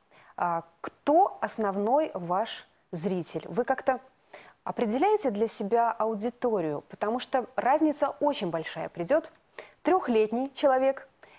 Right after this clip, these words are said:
семилетний, и будет ли эта постановка интересна их маме, которая вместе с ними сидит?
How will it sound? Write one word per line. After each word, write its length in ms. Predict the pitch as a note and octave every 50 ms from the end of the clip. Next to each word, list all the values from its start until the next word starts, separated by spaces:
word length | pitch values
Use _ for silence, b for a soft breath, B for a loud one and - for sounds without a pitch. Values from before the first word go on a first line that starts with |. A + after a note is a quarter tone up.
| B B B
семилетний, 680 | B - - D#4 D#4 C#4 B3 A#3+ B3 A#3+ A#3+ B3 A#3+ A#3+
и 180 | - - A3 G#3
будет 420 | F#3+ G#3+ D4 E4+ D4+ C#4+ - -
ли 100 | A3 A#3+
эта 280 | A#3+ - A#3 A#3 - A3
постановка 680 | - - A#3 - - A#3 A#3 B3 C#4 C#4+ - - B3
интересна 600 | A3+ - G3+ G3 - - G3 A#3 B3+ - A#3+ A3
их 280 | - - C#4 - -
маме, 340 | - D#3 D#3+ F3+ G3+ G3 G3
которая 380 | G3 - F#3+ F#3+ G3 F#3+ F#3+ F#3
вместе 340 | F3+ F#3+ F3+ - - - F#3
с 120 | - -
ними 240 | F#3 F3 F3 F3 F3
сидит? 440 | - - F3+ E3+ E3+ F3 F3 -